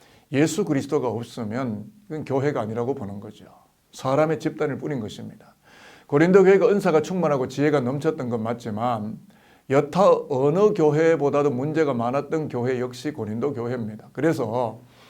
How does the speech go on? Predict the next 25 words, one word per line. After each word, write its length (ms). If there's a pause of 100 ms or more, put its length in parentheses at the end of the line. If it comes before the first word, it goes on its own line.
(380)
바울은 380
전반적인 640
신앙생활을 1300
예수 320
그리스도와 340
접목을 400
시켜야만 480
했기 240
때문에, 540 (880)
에, 240 (500)
일, 220
예를 180
들면 240
고린도전서 920
일 320
장 200
삼십 400
절, 120
삼십일 400
절에 180
보면 640 (760)
예수를 460
기점으로 480
해서 320
구획선을 960